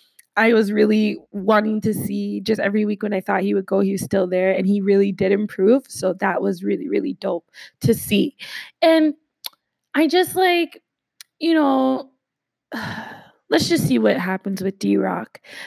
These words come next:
Um, there is an interview that came out with him that I wasn't able to witness yet. So, um, whoa, what is going on with your girl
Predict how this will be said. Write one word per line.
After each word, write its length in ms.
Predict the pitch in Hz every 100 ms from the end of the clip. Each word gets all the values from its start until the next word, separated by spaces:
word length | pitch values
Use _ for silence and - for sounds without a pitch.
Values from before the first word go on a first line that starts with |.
| -
Um, 120 | 240
there 140 | 247 254
is 120 | 269
an 60 | 233
interview 400 | 220 220 220 214
that 140 | 202
came 240 | - 202 196
out 100 | 185
with 160 | 190
him 220 | 196 196
that 260 | 196 190 -
I 80 | 190
wasn't 260 | 196 202
able 240 | - - 196
to 140 | -
witness 380 | - - 185 -
yet. 280 | - - -
So, 280 | 196 185 185 - - -
um, 600 | - 190 185 190 - - - - - -
whoa, 600 | 180 170 196 185 233 - _ _ _ -
what 340 | 180 185 302
is 140 | 359 -
going 260 | - 185
on 180 | 403 370
with 200 | 359 -
your 100 | 359 -
girl 220 | 427